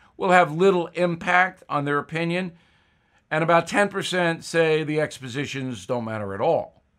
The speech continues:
According to voters, the most pressing challenges facing the nation remain the pandemic and the economic recovery. But a new issue, now ranked third most important,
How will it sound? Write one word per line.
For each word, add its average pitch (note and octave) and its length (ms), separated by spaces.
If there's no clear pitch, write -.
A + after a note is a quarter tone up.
According D3 380
to C3+ 60
voters, E3+ 540
the E3 80
most C#3+ 240
pressing D3+ 340
challenges D#3 540
facing A2+ 460
the G#2+ 60
nation E3 360
remain D3 960
the B2 80
pandemic C3+ 840
and B2+ 300
the B2 180
economic F#2 720
recovery. D2+ 680
But F#3 160
a G3+ 60
new D#4 300
issue, - 460
now C3+ 300
ranked E3 320
third F3 500
most C3 320
important, D#3 540